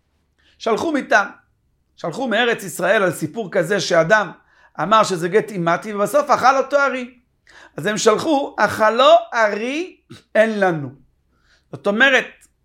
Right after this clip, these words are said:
אנחנו לא מסכימים שזה יהיה גט, כי זה אונסה שלא שכיח, וזה הוא לא העלה בדעתו. "ההוא גברא דזבין ערא לחברי", מכר קרקע לחבר שלו, "וקביל עלי כל אונסה דמתיילד", כל אונסה שיקרה בקרקע.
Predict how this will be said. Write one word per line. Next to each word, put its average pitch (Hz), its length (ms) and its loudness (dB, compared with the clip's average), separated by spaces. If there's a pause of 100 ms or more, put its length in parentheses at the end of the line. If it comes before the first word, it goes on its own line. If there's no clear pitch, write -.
(440)
אנחנו 208 340 2
לא 277 140 4
מסכימים 226 420 -2
שזה 180 260 -8
יהיה 180 100 0
גט, 147 420 -6 (560)
כי 208 100 -8
זה 196 120 2
אונסה 302 360 2
שלא 233 260 2
שכיח, 240 520 0
וזה 240 200 2
הוא 294 140 4
לא 277 180 6
העלה 247 280 4
בדעתו. 220 560 -4 (880)
"ההוא 247 260 2
גברא 262 320 2
דזבין 226 440 -4
ערא 240 280 2
לחברי", 202 440 0
מכר 202 340 -4
קרקע 247 320 -6
לחבר 190 340 -2
שלו, 170 280 -6
"וקביל 190 440 -2
עלי 269 320 6
כל 302 140 4
אונסה 262 320 -4
דמתיילד", 170 600 -8
כל 349 220 -4
אונסה 339 280 -4
שיקרה 277 360 -6
בקרקע. 262 500 -2